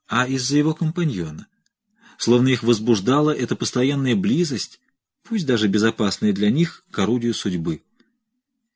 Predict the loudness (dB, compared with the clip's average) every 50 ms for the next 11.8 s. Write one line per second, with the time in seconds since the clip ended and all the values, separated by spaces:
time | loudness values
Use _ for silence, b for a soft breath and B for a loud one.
0 | _ _ _ _ _ _ -2 2 2 2 2 2 2 2 2 2 2 2 2 2
1 | 2 2 2 0 0 0 0 0 0 0 0 -2 -4 -2 -2 -2 0 0 0 0
2 | 0 2 2 2 2 0 0 -2 -2 -2 -2 0 0 0 -2 -2 -4 -2 0 0
3 | 0 0 0 0 -2 -2 -2 -2 0 0 0 0 0 0 -2 -2 0 0 0 0
4 | -2 -2 -2 -2 -2 0 0 0 0 0 0 0 -2 -4 -4 -6 -6 -4 -4 -2
5 | -2 -2 -4 -8 -12 -16 _ _ _ _ _ _ _ _ _ _ _ _ _ _
6 | _ _ -20 -20 -8 -4 -2 0 0 0 0 -2 -2 -4 -2 -2 0 -2 0 2
7 | 2 2 2 2 0 -2 -2 -2 -2 -2 -2 -2 -2 -2 -2 0 -2 -2 -2 0
8 | 0 2 2 0 0 -2 -4 -4 -6 -8 -6 -4 -4 -4 -4 -6 -8 -10 -10 -12
9 | _ _ _ _ _ _ -10 -8 -4 -2 -2 0 0 0 0 2 2 2 2 2
10 | 2 2 0 0 0 -2 -2 -2 0 2 2 2 2 2 2 0 0 0 -2 -4
11 | -6 -4 -4 -4 -2 -2 -2 -2 -4 -4 -4 -2 -2 -2 -2 -4